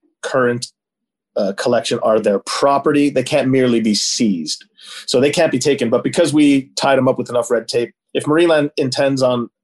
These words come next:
exporting any of them, the laws that are, uh, that govern these animals now have, have to stay with them. So if Marineland were to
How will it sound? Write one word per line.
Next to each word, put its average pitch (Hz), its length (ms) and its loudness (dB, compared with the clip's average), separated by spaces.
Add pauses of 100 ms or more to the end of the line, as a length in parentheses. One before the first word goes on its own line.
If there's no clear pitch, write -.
(100)
exporting 131 560 0
any 110 160 0
of 104 60 -2
them, 110 200 -2 (680)
the 127 100 0
laws 165 500 2
that 156 160 4
are, 139 320 0 (440)
uh, 117 280 -4 (420)
that 127 220 0 (240)
govern 139 460 0 (240)
these 127 180 -4
animals 123 380 -2
now 110 420 -6 (580)
have, 123 200 -8
have 127 200 -2
to 127 80 -4
stay 123 400 0
with 110 220 -2
them. 131 280 -6 (420)
So 123 220 0
if 120 100 -2
Marineland 139 480 2
were 131 180 2
to 127 320 0